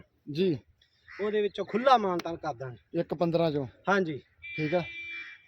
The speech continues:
Speaker 1: ਤੇ ਖੁੱਲ੍ਹਾ ਦੁੱਧ ਵੀ ਖੁੱਲ੍ਹਾ ਦੋਸਤੋ।
Speaker 2: ਹਾਂਜੀ।
Speaker 1: ਬਾਕੀ ਬਿਲਕੁਲ ਲਾਲ ਬੂਰੀ ਆ, ਠੀਕ ਆ। ਤੇ
Speaker 2: ਵੀਰ ਮੇਰਾ ਘਰੇ ਸਾਈ ਕਰ ਲਵੇ, ਤਿੰਨ ਟਾਈਮ, ਚਾਰ ਟਾਈਮ ਮੱਝ ਆ ਕੇ ਚੋਈ ਜਾਵੇ।
Speaker 1: ਹਾਂਜੀ।
Speaker 2: ਠੀਕ ਆ, ਫਿਰ ਮੱਝ ਲੈ ਕੇ ਜਾਵੇ।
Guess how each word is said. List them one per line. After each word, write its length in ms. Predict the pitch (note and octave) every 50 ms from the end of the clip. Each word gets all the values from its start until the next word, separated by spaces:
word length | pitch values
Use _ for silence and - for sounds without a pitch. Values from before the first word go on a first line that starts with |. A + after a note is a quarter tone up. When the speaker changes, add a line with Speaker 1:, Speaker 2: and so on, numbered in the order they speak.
| _ -
Speaker 1:
ਤੇ 280 | D#3+ D#3+ E3 E3+ F3 - -
ਖੁੱਲ੍ਹਾ 280 | - F3+ G3+ - -
ਦੁੱਧ 260 | G3+ E3 F#3 G3 F#3 A3+
ਵੀ 120 | A3+ A#3
ਖੁੱਲ੍ਹਾ 280 | E3+ F3+ G3 G3+ G#3 G3+
ਦੋਸਤੋ। 420 | G3 F#3+ F3 - G#3+ G#3+ G#3 G3+ -
Speaker 2:
ਹਾਂਜੀ। 260 | F3+ F3 F3 D#3 C#3+
Speaker 1:
ਬਾਕੀ 300 | D3+ F3 F3+ - G3+ G3+
ਬਿਲਕੁਲ 340 | F3 G3+ G#3+ G#3 A3+ A3 G#3
ਲਾਲ 280 | F#3 F3 F3 F3 F3
ਬੂਰੀ 320 | E3 E3+ F3 E3+ F3+ F3 E3+
ਆ, 100 | D3+ C#3+
ਠੀਕ 220 | C#3 D#3+ E3 F3
ਆ। 60 | F#3+ D3 - - - - - - - _ _ _ -
ਤੇ 420 | D#3+ D#3+ E3 E3 E3 E3+ E3+ E3+ - - - - - -
Speaker 2:
ਵੀਰ 160 | G#3 B3+ C4+
ਮੇਰਾ 240 | C4+ C#4 C4+ C4+ C#4
ਘਰੇ 340 | C#4 C4+ C4 A#3 A3+ A#3+ A#3 - -
ਸਾਈ 320 | - - G#3+ A3 A3+ B3+ B3+
ਕਰ 220 | B3+ B3+ A3+ A3
ਲਵੇ, 300 | A#3 A#3+ C4 C#4+ C#4+ B3+ - - - - - - - -
ਤਿੰਨ 240 | A#3+ B3 B3+ B3+ B3+
ਟਾਈਮ, 260 | A3+ B3+ B3+ B3+ B3+
ਚਾਰ 400 | A#3+ - - A#3+ A#3 A#3 A#3 A#3+
ਟਾਈਮ 240 | A#3 - B3 B3 B3
ਮੱਝ 300 | A#3 G#3+ G#3+ A3+ G#3+ G3+
ਆ 140 | A3+ G#3+ G#3+
ਕੇ 120 | G3 G#3+
ਚੋਈ 260 | G#3 - G#3 F3 F3+ E3
ਜਾਵੇ। 320 | F#3 F#3 F3+ E3+ C#3+ C3 - _ - D3+
Speaker 1:
ਹਾਂਜੀ। 300 | D3+ D3+ C#3 C#3 C3 A#2
Speaker 2:
ਠੀਕ 380 | _ _ _ - G3 A3 A3
ਆ, 120 | B3 A3 F#3+
ਫਿਰ 280 | - - A3 A3+ A3+
ਮੱਝ 220 | A3+ G#3+ G#3 F#3+ G3+
ਲੈ 140 | G3+ F#3
ਕੇ 100 | D#3+ E3
ਜਾਵੇ। 240 | D3+ D3 B2+ A2 G#2